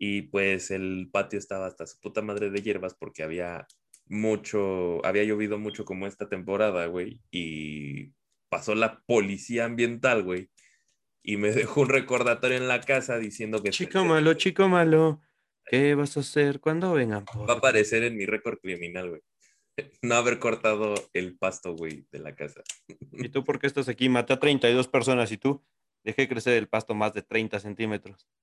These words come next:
Speaker 1: <laughs> ¿Y tú? Mi perro se hizo pipí en la casa del vecino. <laughs>
Speaker 2: Están enfermos.
Speaker 1: Güey, <laughs> güey, qué enfermos están, güey. Sí, güey. Y mi papá me metió una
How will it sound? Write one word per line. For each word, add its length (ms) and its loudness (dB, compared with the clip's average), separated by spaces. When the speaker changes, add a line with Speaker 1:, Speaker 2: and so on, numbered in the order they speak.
Speaker 1:
<laughs> 1700 -10
¿Y 180 -2
tú? 360 2
Mi 140 0
perro 320 4
se 100 -4
hizo 200 -2
pipí 300 -4
en 100 0
la 180 -2
casa 280 -2
del 220 -4
vecino. 440 -8
<laughs> 400 0
Speaker 2:
Están 360 4
enfermos. 1200 2
Speaker 1:
Güey, 360 6
<laughs> 480 -4
güey, 300 6
qué 100 2
enfermos 640 0
están, 280 -4
güey. 180 -8
Sí, 200 -4
güey. 280 0
Y 100 2
mi 140 6
papá 240 4
me 100 0
metió 340 2
una 140 4